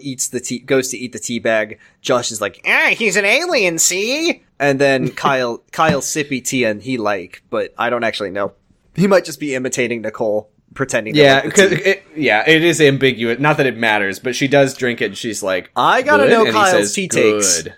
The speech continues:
Speaker 1: Now we get Kyle in the bathtub. Once again, this show, maybe there's a quota that Kyle needs to be fully nude once per
Speaker 2: Thi-
Speaker 1: episode.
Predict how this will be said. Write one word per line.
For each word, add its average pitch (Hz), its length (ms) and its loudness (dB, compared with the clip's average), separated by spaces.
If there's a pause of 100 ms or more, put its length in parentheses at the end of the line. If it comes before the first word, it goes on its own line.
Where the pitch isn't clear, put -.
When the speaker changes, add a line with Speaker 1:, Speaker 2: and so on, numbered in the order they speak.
(260)
Speaker 1:
Now 175 260 2
we 247 160 -6
get 196 340 2
Kyle 151 800 0 (220)
in 151 180 0
the 202 60 2
bathtub. 113 640 -2
Once 156 440 -2
again, 127 320 -4
this 131 180 -2
show, 143 600 4
maybe 196 260 -2
there's 277 180 -2
a 185 80 -2
quota 139 320 0
that 110 140 -6
Kyle 127 260 -2
needs 120 240 -6
to - 80 -10
be 117 100 -6
fully 120 420 -2
nude 107 520 -6
once 107 340 -4
per 107 180 -2
Speaker 2:
Thi- 98 60 0
Speaker 1:
episode. 104 540 -2